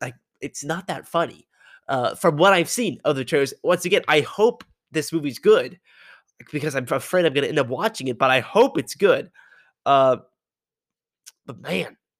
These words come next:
I, I, I don't really get these trailers so far. Like, is this it? Is,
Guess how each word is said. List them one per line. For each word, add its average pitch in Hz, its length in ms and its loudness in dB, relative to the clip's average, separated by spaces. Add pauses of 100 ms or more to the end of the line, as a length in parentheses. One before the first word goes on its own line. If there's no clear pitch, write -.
(220)
I, 143 340 0
I, 151 120 2
I 143 40 0
don't 160 480 0
really 156 280 -4
get 127 600 -6 (1200)
these 147 560 -6
trailers 180 540 0
so 170 100 0
far. 139 200 0
Like, 143 180 0
is 135 140 -4
this 196 360 0
it? 214 320 0
Is, 147 280 -6